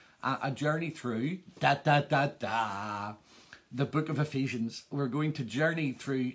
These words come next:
uh, chapter by chapter and see what God might teach us as we take a devotional expository journey through this wonderful book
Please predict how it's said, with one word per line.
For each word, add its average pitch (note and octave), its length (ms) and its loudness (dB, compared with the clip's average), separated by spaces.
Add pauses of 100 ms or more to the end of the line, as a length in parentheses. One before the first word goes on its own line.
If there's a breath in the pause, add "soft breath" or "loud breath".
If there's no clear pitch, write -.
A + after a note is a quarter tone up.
uh, B2 140 0
chapter D#3 360 2
by C3 160 0
chapter B2+ 480 -2 (380 loud breath)
and C#3 180 0
see G3 220 0
what E3 220 2
God C#3 260 2
might C3+ 240 -2
teach C#3+ 260 -6
us A2+ 360 -4
as B2+ 280 -2
we A#2+ 160 -2
take C3+ 400 -6
a B2 140 0
devotional D3 760 -2 (300 loud breath)
expository D3+ 1080 -2
journey A2 480 -2
through C3+ 220 -4
this B2+ 200 -4
wonderful D#3 720 0
book G#2+ 300 -6